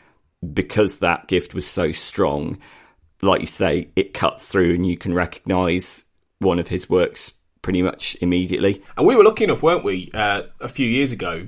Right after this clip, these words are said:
Speaker 2: to go and see some of this stuff live. And I've, I've, I've seen, we were talking about it, and I said, "Well, when, when was this? Was it three? Was it four years ago?" And I've since looked it up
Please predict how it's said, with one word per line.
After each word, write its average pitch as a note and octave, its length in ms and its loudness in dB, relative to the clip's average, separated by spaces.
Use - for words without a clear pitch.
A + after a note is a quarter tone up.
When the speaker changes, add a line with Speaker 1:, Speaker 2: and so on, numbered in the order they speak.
Speaker 2:
to - 120 -8
go A#2+ 160 2
and A2 140 -4
see B2 140 -2
some A#2+ 160 -4
of A2 60 -4
this A2 120 -6
stuff - 240 -6
live. C3+ 340 2
And C3+ 80 0
I've, C#3 200 2
I've, - 440 -2
I've - 120 0
seen, A3+ 260 0
we G#3 120 0
were F#3 80 0
talking G#3 320 4
about G2+ 240 0
it, F#2+ 60 -2
and C#3+ 100 -8
I D3+ 40 -8
said, A3 180 -6
"Well, G4+ 140 -2
when, F4 260 0
when E4+ 240 -6
was D#4+ 180 -6
this? - 160 -6
Was A2 120 -10
it - 80 -14
three? G3 420 2
Was C#3+ 120 -4
it - 80 -8
four D#3+ 300 0
years D#3 220 2
ago?" C#3+ 160 4
And C3+ 80 4
I've A2+ 100 -4
since - 340 2
looked - 280 0
it - 80 -6
up - 260 -8